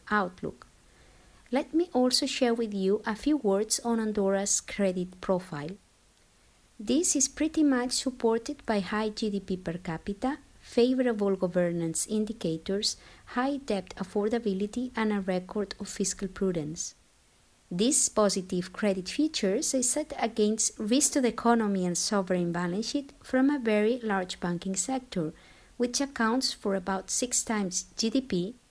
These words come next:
as well as the absence of a lender of last resort. Indeed, Andorra is a small economy concentrated in few economic sectors, with tourism,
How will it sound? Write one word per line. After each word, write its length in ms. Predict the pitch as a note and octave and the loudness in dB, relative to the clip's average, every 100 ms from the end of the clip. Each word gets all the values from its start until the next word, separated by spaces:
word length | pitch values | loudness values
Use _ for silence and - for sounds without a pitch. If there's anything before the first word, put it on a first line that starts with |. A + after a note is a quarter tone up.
| _ _ _ - | _ _ _ -4
as 220 | C4 B3+ - | -2 0 2
well 240 | A3+ A3 | 2 4
as 240 | G#3 G#3 G#3 | 0 0 -2
the 240 | - A3+ - | 0 -2 2
absence 640 | A#3 A#3 - - F3+ F#3 - | 0 2 0 2 0 0 -2
of 160 | G3+ | -2
a 60 | G#3 | 0
lender 460 | F#3+ F#3 F#3 F#3+ - | 0 0 0 -2 -2
of 220 | F#3+ - | -8 -4
last 380 | F#3 F3+ - - | -2 -2 -2 -4
resort. 440 | G3+ F3+ F#3 D3+ - _ _ _ _ _ _ _ _ _ _ _ - | -4 -2 -2 -4 -8 _ _ _ _ _ _ _ _ _ _ _ -6
Indeed, 440 | A3 G#3 A#3+ F#4+ - - | -2 0 2 2 0 -2
Andorra 440 | G#3+ G#3 G#3+ B3+ | 0 2 2 2
is 180 | C4+ - | 0 -2
a 40 | |
small 360 | G3 G#3 F#3+ F#3 | -4 -2 -2 -2
economy 600 | F#3 - C4 G#3+ G#3+ D4 | 0 4 4 4 0 -2
concentrated 880 | - A3+ - G#3+ G#3 G#3+ G3+ C4+ D#4 | -2 0 0 -2 -2 -2 0 -2 -2
in 120 | A#3 G3+ | 0 0
few 360 | - D#4 F4+ - - | 4 4 4 -2 -6
economic 460 | G#3 F#3 E3+ D#3 | -2 0 0 0
sectors, 680 | - F#3 E3+ - A3 F4+ - - - - | 0 0 -4 0 0 0 -4 -8 -20 -4
with 260 | G3+ G3 - | 0 0 -2
tourism, 720 | - A3+ A3 G#3 G#3 B3+ F4+ | -4 0 0 0 2 2 2